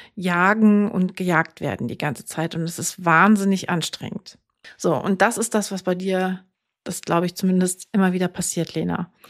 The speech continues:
Es ist also wahrscheinlich, dass du einen ängstlichen Bindungsstil hast und dass du immer wieder in diese ängstlich vermeidende Falle tappst. Also, dass du von vermeidenden Männern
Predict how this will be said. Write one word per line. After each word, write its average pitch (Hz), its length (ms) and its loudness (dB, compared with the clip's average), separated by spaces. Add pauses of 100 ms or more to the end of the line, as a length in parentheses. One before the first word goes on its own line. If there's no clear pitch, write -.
Es 202 100 0
ist 208 140 2
also 190 440 4
wahrscheinlich, 196 540 4
dass - 200 -2
du 185 360 2 (640)
einen 175 280 2
ängstlichen 196 520 4
Bindungsstil 220 640 6
hast - 440 -2 (480)
und 196 420 0
dass 190 240 -2
du 196 120 -2
immer 226 380 6
wieder 196 480 2
in 180 120 0
diese 170 240 -4
ängstlich 202 460 -2
vermeidende 170 540 0
Falle 185 400 0
tappst. - 360 -10
Also, 170 140 -6
dass 175 220 -2
du 196 120 -4
von 196 240 2
vermeidenden 202 1000 6
Männern 190 560 2